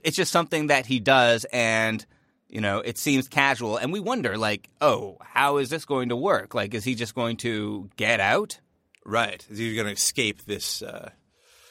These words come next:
Speaker 1: But he
Speaker 2: this
Speaker 1: buys the
Speaker 2: crazy
Speaker 1: ticket,
Speaker 2: world?
Speaker 1: and then
Speaker 2: Yeah.
Speaker 1: he can't do it.
Speaker 2: Right.
Speaker 1: He's
Speaker 2: The fear.
Speaker 1: afraid.
Speaker 2: The fear gets to him. It's the mind killer.
Speaker 1: Yeah.
Speaker 2: So he can't go on the boat. And there's all these, like, little tests that this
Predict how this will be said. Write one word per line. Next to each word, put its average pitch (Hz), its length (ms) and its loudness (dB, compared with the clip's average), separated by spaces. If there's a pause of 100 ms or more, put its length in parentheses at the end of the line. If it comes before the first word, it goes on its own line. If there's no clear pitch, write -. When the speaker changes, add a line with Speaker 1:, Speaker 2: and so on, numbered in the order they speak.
(140)
Speaker 1:
But 196 100 4
he - 20 4
Speaker 2:
this 151 60 6
Speaker 1:
buys 214 160 8
the - 60 -2
Speaker 2:
crazy 107 160 -2
Speaker 1:
ticket, 247 240 2
Speaker 2:
world? 98 240 -8
Speaker 1:
and 165 120 2
then - 140 2
Speaker 2:
Yeah. 190 40 0
Speaker 1:
he 185 60 -4
can't 190 360 -4
do 196 180 0
it. - 240 -10 (240)
Speaker 2:
Right. - 220 -16 (180)
Speaker 1:
He's 156 160 -2
Speaker 2:
The 135 100 0
fear. 127 220 0
Speaker 1:
afraid. 151 480 0
Speaker 2:
The 110 100 -12
fear 131 360 -6
gets 92 260 -12
to - 140 -16
him. 107 280 -18
It's - 140 -10
the 113 80 -8
mind 95 380 -8
killer. 98 260 -18 (320)
Speaker 1:
Yeah. 104 560 0 (180)
Speaker 2:
So - 140 -10
he 117 60 -6
can't 165 360 0
go 151 120 4
on 127 80 2
the 107 80 -2
boat. 101 460 -2 (440)
And 123 140 -2
there's 156 120 4
all 226 100 6
these, 262 120 4
like, 196 160 6
little 175 200 2
tests - 380 -6
that 127 120 -12
this - 160 -10